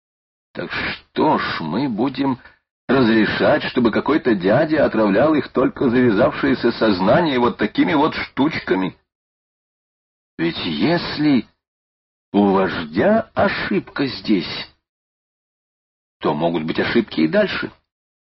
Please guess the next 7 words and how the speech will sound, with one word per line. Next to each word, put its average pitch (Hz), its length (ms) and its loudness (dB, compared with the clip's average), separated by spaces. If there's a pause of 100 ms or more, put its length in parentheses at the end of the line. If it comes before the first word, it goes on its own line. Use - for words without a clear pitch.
(640)
Значит, 85 580 -4
он 98 160 2
говорит, 101 400 2
не 104 140 4
подумав, 123 600 2 (120)
ведь 87 300 -2
так? - 440 -2